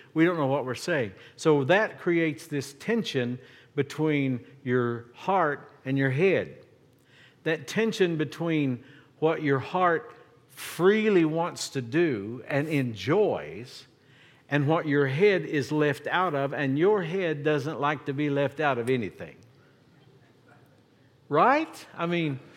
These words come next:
we don't like secrets unless we're the one that has the secret. Uh, you know, how many times have we asked somebody,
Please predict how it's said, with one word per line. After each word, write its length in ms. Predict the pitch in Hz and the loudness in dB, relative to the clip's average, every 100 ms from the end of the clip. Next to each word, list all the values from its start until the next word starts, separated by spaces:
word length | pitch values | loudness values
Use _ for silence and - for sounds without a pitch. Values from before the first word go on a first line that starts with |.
| - - - _ _ 185 | -20 -20 -20 _ _ -6
we 160 | 240 | 0
don't 160 | 269 269 | 0 4
like 260 | 269 269 - - - - | 2 2 -6 -20 -20 -20
secrets 520 | - 226 226 233 226 | -4 -2 0 -4 -2
unless 320 | 202 202 190 | 0 0 -2
we're 180 | 196 202 | 2 2
the 80 | 196 | 4
one 420 | 190 190 180 160 | 2 0 -2 -4
that 120 | 165 147 | -2 -2
has 400 | 175 180 147 101 | 0 0 0 -4
the 100 | 104 | -12
secret. 480 | - - - - - - _ _ _ _ _ - - _ - - - - - - - - - - - _ - - _ - _ _ _ _ | -10 -12 -12 -20 -20 -20 _ _ _ _ _ -20 -20 _ -20 -20 -20 -20 -20 -20 -20 -20 -20 -20 -20 _ -20 -20 _ -20 _ _ _ _
Uh, 320 | 117 117 107 117 | -18 -12 -12 -4
you 160 | 147 | 0
know, 300 | 175 202 226 | 2 4 2
how 160 | 170 233 | 2 -2
many 240 | 269 302 | -2 -2
times 460 | 269 226 262 269 208 | -2 -2 -2 -2 -2
have 180 | 202 170 | -4 0
we 180 | 175 180 | 0 2
asked 280 | 220 - | 0 -2
somebody, 500 | 185 165 143 123 107 | -6 -2 -2 -2 -4